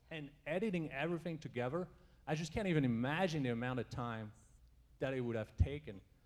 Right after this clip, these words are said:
just to put that together. So you also remember some of you got chalk on your driveways. Um, <laughs> you know, some crazy staff members driving around doing drive-bys.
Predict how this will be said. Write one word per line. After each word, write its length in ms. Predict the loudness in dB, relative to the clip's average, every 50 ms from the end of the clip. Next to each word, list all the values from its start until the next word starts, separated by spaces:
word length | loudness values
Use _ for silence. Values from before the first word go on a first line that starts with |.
| -18 -18 -14 -10
just 180 | -10 -8 -8 -8
to 60 | -12
put 200 | -8 -8 -6 -2
that 200 | 0 0 0 -2
together. 500 | -6 -10 -4 -2 0 0 0 -2 -4 -6 -12 -16 -20 -20 -20
So 340 | -12 -4 -2 -2 -2 -2 -4 -10 -18 -20 -20 -20 -20 -20 -20 -20 -20 -20 -20 -20 -20 -20 -20 -20 -8 4
you 120 | 10 12 12
also 240 | 12 12 10 6
remember 360 | 4 4 4 4 2 2 0 0
some 220 | 2 2 4 4
of 140 | 4 4 4
you 120 | 2 2
got 240 | 4 4 2 2 2
chalk 320 | 0 2 4 4 2 2 0
on 80 | -2 -2
your 100 | -2 0
driveways. 600 | 2 4 4 4 4 2 0 0 -2 -4 -8 -18 -20 -20 -20 -20 -12 -6
Um, 320 | -2 -2 -2 0 0 -2 -2 -4 -8 -8 -8
<laughs> 200 | -10 -10 -8 -8
you 60 | -8
know, 140 | -6 -8 -8 -10 -8
some 100 | -10 -10 -10 -10 -10
crazy 260 | -6 -4 -4 -4 -4
staff 320 | -6 -4 -2 -2 -2 0 0
members 460 | 0 0 2 2 0 -2 -2 -6 -12 -14 -14 -14 -10 -4
driving 320 | 0 2 2 4 4 6 6
around 640 | 6 6 6 6 6 4 4 4 4 2 0 0
doing 240 | 2 2 2 2 0 0
drive-bys. 720 | 0 2 2 2 2 4 4 4 6 6 4 2 2 0